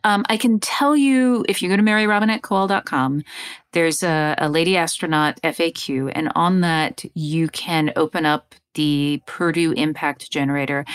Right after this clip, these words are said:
And I tell you the, the s-, parameters that I used to figure out when the shockwave would hit Elma and Nathaniel. So you can, you can take a look at that. I have never run those through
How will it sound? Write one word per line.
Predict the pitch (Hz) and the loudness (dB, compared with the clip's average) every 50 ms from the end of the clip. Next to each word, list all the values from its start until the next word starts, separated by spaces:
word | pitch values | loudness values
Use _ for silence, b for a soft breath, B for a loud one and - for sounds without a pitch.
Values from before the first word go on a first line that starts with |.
| B B B B | B B B B
And | - 170 175 | -2 0 0
I | 180 175 | 0 -2
tell | - - - - 269 277 | -4 -6 -2 0 2 2
you | 269 262 254 247 233 - | 4 4 2 2 0 0
the, | - 175 170 190 185 180 180 175 175 - - - | -4 -4 -4 -2 0 0 2 0 0 -2 -4 -6
the | 180 | -6
s-, | 175 - - - - - - - - | -4 -4 -4 -6 -6 -8 -8 -10 -12
parameters | - - - 175 175 170 175 180 180 170 170 160 - - | -10 -6 -2 0 2 2 2 2 2 0 0 0 0 -2
that | 165 160 | -2 0
I | |
used | 156 151 147 147 147 147 147 147 143 - - - - - - | 0 2 2 2 2 2 0 0 -2 -4 -6 -8 -12 -16 -12
to | - - - - 175 156 147 143 143 139 143 143 - | -10 -8 -6 -4 -2 0 0 2 0 0 -2 -4 -4
figure | 151 - - - 170 131 156 151 147 | -6 -8 -2 -2 -2 0 0 0 2
out | 143 147 147 139 - - - | 2 2 2 0 -2 -4 -4
when | - 165 165 160 | -2 0 0 0
the | 156 151 | 0 0
shockwave | - - 160 147 147 - 160 151 139 135 135 127 - | 0 0 -2 -2 -2 -2 -2 -2 0 -2 -4 -2 -4
would | 156 135 | -4 -4
hit | - - 160 143 - - - | -2 -2 -4 -4 -4 -6 -4
Elma | - 135 147 147 143 135 131 - | -2 0 0 2 2 0 0 0
and | - 139 139 | 0 0 0
Nathaniel. | 135 135 - - 143 135 131 143 - - - - - - | -2 -2 -4 -2 -2 -2 -2 -2 -4 -4 -6 -8 -8 -8
So | - - - - 190 175 165 156 151 156 - - | -8 -6 -4 0 0 2 2 2 0 -2 -6 -6
you | - 196 180 208 233 | -6 -4 0 0 0
can, | 240 - 254 208 185 180 170 170 - - | 2 2 2 2 4 2 2 0 -2 -2
you | - 180 190 190 190 | -2 0 0 0 0
can | - 220 185 | 0 -2 -2
take | 180 185 175 185 | 0 0 0 0
a | 165 | 0
look | 156 151 - | 0 0 -2
at | 160 123 | -2 0
that. | 156 147 143 - B B B B | 0 0 0 -2 B B B B
I | - 190 | 0 2
have | 208 202 165 151 | 2 2 0 2
never | 175 175 175 180 185 185 190 196 202 208 208 208 196 175 180 165 160 156 | 2 4 4 4 4 4 2 2 2 2 2 2 2 2 2 2 2 2
run | 147 165 165 165 165 160 | 2 2 2 2 2 2
those | 156 156 156 151 151 147 135 - - | 2 2 2 2 2 0 -2 -4 -6
through | - - - 165 156 151 151 151 151 151 151 151 147 147 | -8 -8 -4 0 0 2 2 4 2 2 2 2 0 0